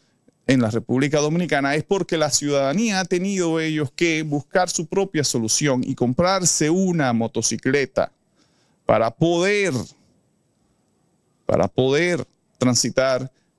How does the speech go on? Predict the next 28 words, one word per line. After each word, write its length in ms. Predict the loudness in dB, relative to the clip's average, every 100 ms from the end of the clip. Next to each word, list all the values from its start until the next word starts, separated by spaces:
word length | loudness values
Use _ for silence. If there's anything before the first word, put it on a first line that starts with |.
| _
en 160 | 0 0
las 140 | 0
calles 280 | 0 0 0
de 60 |
Santo 220 | -2 -2 -2
Domingo. 240 | -2 0
Pero 220 | 0 2
además 360 | 2 2 2 0
de 200 | 0 0
eso, 340 | 0 -2 -4 -8 _ _ _ _ _ _ _ _ _ _ _ _ _ _ _ -2
estos 380 | -2 0 0
señores 360 | 0 0 -2 -2
que 120 | 0
hacen 280 | 0 -2 -2
este 200 | -2 0
reportaje 600 | -2 -2 0 0 0 -4 _ _ 0
le 280 | 2 2 0
suman, 880 | 0 0 2 2 2 2 0 -4 -6 _ _ -20 -20 _ _ _ _ _ _ -6
sin 260 | 0 2 2
hacer 220 | 2 0
una 200 | 0 0
diferenciación, 960 | 0 0 -2 0 0 0 0 0 -2 -2
que 80 | 0
es 100 | 0
bastante 420 | -2 0 -2 0
importante, 520 | 0 -2 -2 -4 -2
le 100 | -2
suman 480 | -2 0 0 -2 -6